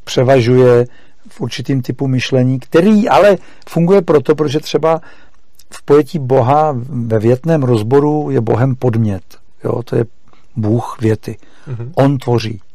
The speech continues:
Speaker 1: on koná, on to dělá, ten podmět. A pak je to sloveso, že jo, co teda dělá ten podmět.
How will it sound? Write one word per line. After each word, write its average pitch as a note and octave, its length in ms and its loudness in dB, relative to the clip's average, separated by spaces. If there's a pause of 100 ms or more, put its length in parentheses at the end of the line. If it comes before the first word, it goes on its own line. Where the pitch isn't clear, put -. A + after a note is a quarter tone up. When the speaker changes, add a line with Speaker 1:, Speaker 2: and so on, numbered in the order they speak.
(380)
Speaker 1:
on C3+ 240 2 (240)
koná, G#2+ 440 -2 (600)
on C#3+ 260 4
to C3+ 120 0
dělá, G#2 460 0
ten G2+ 220 -6
podmět. A#2+ 440 2 (260)
A - 80 2
pak - 220 0
je E3 80 4
to C#3 100 -2
sloveso, D#3 520 2
že C#3 100 0
jo, C3 220 -2
co - 180 0
teda C#3 260 0
dělá B2+ 280 0
ten A2 220 -10
podmět. G2+ 360 -8